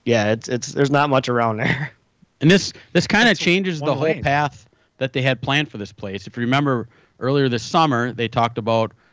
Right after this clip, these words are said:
Speaker 2: how th-, they were awarded this eighteen million dollar grant from the American Rescue Plan Fund or whatever. <clears throat> And they had talked about having, uh, the asphalt weekend, and then they were gonna cover the thing with dirt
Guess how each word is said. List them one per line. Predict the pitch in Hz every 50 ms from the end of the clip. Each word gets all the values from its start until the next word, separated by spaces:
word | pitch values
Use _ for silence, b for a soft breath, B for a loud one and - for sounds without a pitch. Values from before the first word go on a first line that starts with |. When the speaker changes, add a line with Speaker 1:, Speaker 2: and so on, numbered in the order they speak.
| _ _
Speaker 2:
how | - 117 113 117 117 104
th-, | 98 107 98
they | 113 110 110
were | 113 117 113
awarded | 113 113 120 123 120 113
this | 120 113 - -
eighteen | 123 120 120 - 123 117 113
million | 117 120 117 117 113
dollar | 113 110 110 107 104
grant | 95 113 120 117 117 113 98 95
from | - 104 101
the | 104 104
American | 104 110 110 110 - - 107 104 104 101
Rescue | 101 110 110 - - 107 101 95 92 - - _ _ _ _ _ - 139
Plan | - 110 101 104 104 101 101
Fund | 101 - 107 104 101 104 104 101
or | 98
whatever. | 98 98 104 98 104 110 101 b b b b b b b b b b b b b b b - -
<clears throat> | 233 - - - -
And | 233 220 196
they | 185 185
had | 180 165 139
talked | 180 208 208 202 -
about | 156 135 135 127 - _ _ _ _ _ _ - - -
having, | 156 165 165 156 160 147 131 101 87 - _ _ _ _ _ _ _ _ _ - _ _
uh, | - 123 123
the | 120 127 139
asphalt | 160 175 - - 202 190 175
weekend, | 190 214 180 - 226 226 233 214 -
and | 131 131
then | 135 139 139 139 135 - -
they | 127 127 127
were | 127 127
gonna | 120 131 123 120 113 101 b b b b b b b b _ _ - -
cover | - 165 165 175
the | 160 156
thing | 143 - 165 160 147
with | 135 113 95
dirt | - 156 170 185